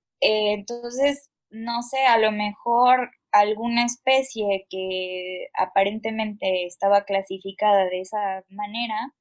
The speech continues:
o tenía un nombre, cambió mucho con la biología molecular, porque con eso tú también te puedes dar cuenta con quién está emparentado. Es como cuando haces,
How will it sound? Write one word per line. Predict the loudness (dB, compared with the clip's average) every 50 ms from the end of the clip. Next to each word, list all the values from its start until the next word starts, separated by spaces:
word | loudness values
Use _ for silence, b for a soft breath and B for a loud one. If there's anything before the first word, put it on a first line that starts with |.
| _ _
o | -6 -4 -4 -4
tenía | -6 -10 -10 -8 -8 -8
un | -8 -8 -8 -8
nombre, | -6 -6 -6 -6 -8 -8 -8 -10 -12 _ b b b b b b b b b b b _ _ _ _ _ _ _ -4
cambió | 0 0 0 0 -2 -10 -12 -10 -4 0 2 4 4 4 2 4 4 4 4 4 2 0
mucho | 2 2 2 2 2 0 -6 -6 _
con | -8 -4 -2 0 2
la | 4 2
biología | 2 2 0 0 -2 -2 -2
molecular, | -2 0 -2 -2 -4 _ _ _ _ _ _ -6 -2 4 4 6 6 6 4
porque | 2 0 0 0 -6 -6 -4
con | -4 -4 0 0
eso | 0 0 2 2 0 0 -2 _ _ _ _ -8
tú | -4 0
también | 2 2 2 2 0 -2 -2
te | -2 -2
puedes | 0 2 2 2 2 2 -2 -6 -2
dar | 2 2 2 2 2
cuenta | 0 -4 -4 -2 0 0 0 2
con | 0 -4 -6 -4
quién | -4 -4 -4
está | -6 -6 -6 -6
emparentado. | -6 -2 0 2 2 2 2 2 2 2 4 4 2
Es | 2 0 -2 0
como | 0 0 2 2 0 0 0
cuando | 0 0 0 2 2
haces, | 2 2 0 -2 -10 _ _ _ _ _ _ _ -2 0 0 0 0 -4 -12 -18